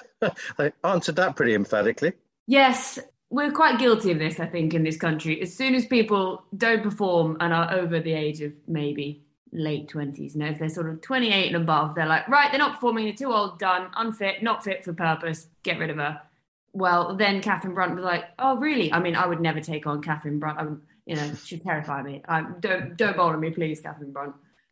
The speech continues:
Speaker 2: But yeah, she was like, "Oh, you're saying bad things about me. I'll just take a wicket with the first ball casually." And then you got Anne Shrubsole taking two early wickets. And she, we all saw what she did in the twenty seventeen World Cup final. And yes, they might have been out of form a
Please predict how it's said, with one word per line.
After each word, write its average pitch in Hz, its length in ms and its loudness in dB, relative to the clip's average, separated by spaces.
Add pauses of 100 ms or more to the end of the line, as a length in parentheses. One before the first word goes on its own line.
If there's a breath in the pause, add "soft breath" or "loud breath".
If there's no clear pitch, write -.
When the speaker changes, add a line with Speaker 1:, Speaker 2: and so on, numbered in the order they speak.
(120)
Speaker 2:
But 202 220 6
yeah, 202 220 6
she 302 220 0
was 254 140 0
like, 233 340 2
"Oh, 294 160 8
you're 247 180 4
saying 254 240 2
bad 240 220 2
things 247 200 0
about 175 200 0
me. 165 160 -2
I'll 180 100 0
just - 160 -12
take 185 180 -2
a 180 40 -6
wicket 170 260 -4
with 160 120 -8
the 165 40 -8
first 165 340 -6
ball 151 460 -4
casually." 151 540 -2
And 175 100 -4
then 196 140 -2
you 214 60 0
got 220 180 -2
Anne 233 180 4
Shrubsole 180 500 -2
taking 165 320 -4
two 170 200 -4
early 151 200 -2
wickets. 151 440 -8
And 196 180 -8
she, 214 400 -4 (420 soft breath)
we 262 120 0
all 277 160 2
saw 240 160 2
what 202 160 2
she 208 100 -4
did 185 380 -4 (120)
in 220 140 4
the 185 60 -2
twenty 190 300 0
seventeen 170 760 -4 (200)
World 170 280 -4
Cup 160 240 -6
final. 151 540 -4
And 180 320 0 (340 loud breath)
yes, 302 160 0
they 302 80 -6
might 262 180 4
have 214 80 0
been 226 40 0
out 214 180 4
of 170 80 -6
form 185 220 -4
a 175 40 -4